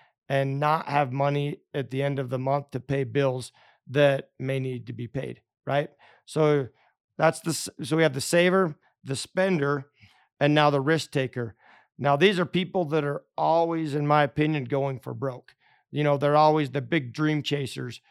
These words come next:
They're like, "Oh, you know, they're, they're gonna mortgage out everything they have and trying to go for more success or more items." You know, typically they're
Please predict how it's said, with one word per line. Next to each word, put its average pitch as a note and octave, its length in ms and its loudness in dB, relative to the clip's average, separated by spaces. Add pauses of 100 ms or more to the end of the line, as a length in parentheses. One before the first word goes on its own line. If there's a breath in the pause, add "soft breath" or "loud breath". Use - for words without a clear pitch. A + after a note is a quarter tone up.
(140 soft breath)
They're D3+ 100 0
like, D3 300 2
"Oh, D#3+ 180 6
you C#3+ 160 0
know, C#3+ 340 0 (460 soft breath)
they're, D#3 460 2
they're E3+ 160 2
gonna D#3 200 2
mortgage D3+ 640 2
out D3+ 300 2 (100)
everything D#3+ 460 0
they C#3+ 160 0
have C3+ 380 -2 (380 soft breath)
and C#3+ 400 2
trying D3+ 420 2
to C#3 80 -10
go D3 260 2
for C#3 200 -4
more D3 440 4
success C3 640 -6 (260 soft breath)
or C#3+ 140 -4
more D#3 400 4
items." C#3 540 0 (320 soft breath)
You C3 100 -6
know, D3+ 240 0
typically D#3 560 -2
they're C#3+ 480 0